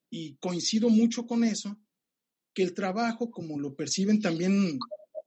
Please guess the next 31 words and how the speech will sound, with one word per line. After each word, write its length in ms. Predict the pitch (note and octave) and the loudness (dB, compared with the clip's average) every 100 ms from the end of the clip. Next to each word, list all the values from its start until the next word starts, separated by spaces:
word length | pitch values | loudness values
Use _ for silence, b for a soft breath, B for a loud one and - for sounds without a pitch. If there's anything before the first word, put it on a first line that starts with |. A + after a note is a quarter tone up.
| - | -16
en 80 | D#3+ | -16
otras 260 | E3 G3 | -12 -12
culturas, 680 | - A3 - A#3 G3 F#3 - - - - | -4 -4 -2 -2 -2 -4 -8 -12 -18 -14
¿sí? 180 | F3 G3 E3 | -12 -10 -10
No 100 | F3+ | -10
tanto, 500 | G#3+ G#3 G#3+ F3+ C3 _ _ _ - | -6 -4 -2 -2 -4 _ _ _ -20
eh, 220 | D#3 D3+ D3 | -16 -16 -12
la 120 | E3 | -10
nuestra 420 | F3 G#3 G#3 G#3 F#3+ | -6 -4 -4 -6 -10
por, 200 | C3+ - _ _ _ _ - | -14 -16 _ _ _ _ -2
bueno, 300 | A#3+ B3 - | 2 2 2
no 120 | G3+ | 2
voy 140 | A3+ F#3+ | 4 2
a 80 | - | 0
profundizar 420 | C#3+ D#3 C3 D#3+ | -8 -8 -4 -4
en 80 | C#3 | -4
eso, 160 | - | -6
¿sí? 240 | - B3+ - B B B _ | -2 -2 -4 B B B _
Pero 460 | A#3 B3+ D4+ C#4+ - | 8 10 8 4 0
sí 300 | - A3 A#3 | 4 8 8
otras 300 | A#3 B3+ A#3+ | 6 4 0
culturas 360 | G#3+ A#3 A#3+ | -2 0 2
lo, 160 | G3+ E3 | 2 -2
lo 140 | F3 E3 | -4 -6
perciben 340 | - G#3+ A#3+ | -4 -2 -2
como 300 | A#3 G3 D3+ | -2 -4 -4
trascendencia, 640 | E3 D#3+ D#3+ D#3 G3+ F#3+ D#3 | -6 -8 -6 -4 -4 -4 -6
no 160 | F3+ | -8
como 160 | G3 F#3 | -6 -6
un 100 | F#3 | -4
castigo. 500 | F3 - G#3+ A3 | -6 -6 -6 -6